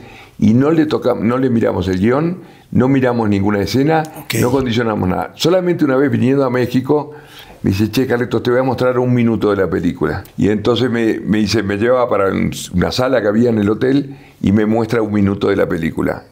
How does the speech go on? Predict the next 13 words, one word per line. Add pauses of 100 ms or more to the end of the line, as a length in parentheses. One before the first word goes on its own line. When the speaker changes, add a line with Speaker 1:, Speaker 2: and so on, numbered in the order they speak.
(120)
Speaker 1:
Y
entonces
me
dice,
"¿Y?". (720)
Le
digo,
"Jota,
sos
un
hijo
de
puta".